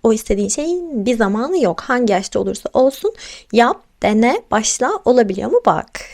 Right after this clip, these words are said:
Ve tetiklediğin insanlar, seni kızdıran, öfkelendiren, e, üzen, tetikleyen insanlar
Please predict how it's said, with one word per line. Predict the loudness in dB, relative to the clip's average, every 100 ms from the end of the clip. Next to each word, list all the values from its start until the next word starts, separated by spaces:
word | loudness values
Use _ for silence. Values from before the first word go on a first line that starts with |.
| -6
Ve | -2 0 0 0
tetiklediğin | -2 -2 0 4 6 4
insanlar, | 4 2 0 0 2 4 2 0
seni | 0 2 2
kızdıran, | 0 -4 0 4 4 6 2 0
öfkelendiren, | -4 -2 0 2 4 4 4 2 2 0 -2 -10 -20 -14 -6
e, | -2 -2 -2
üzen, | 0 0 0 -2
tetikleyen | -4 -6 -4 -2 0 2
insanlar | 2 0 -6 -2 0 0 0 -2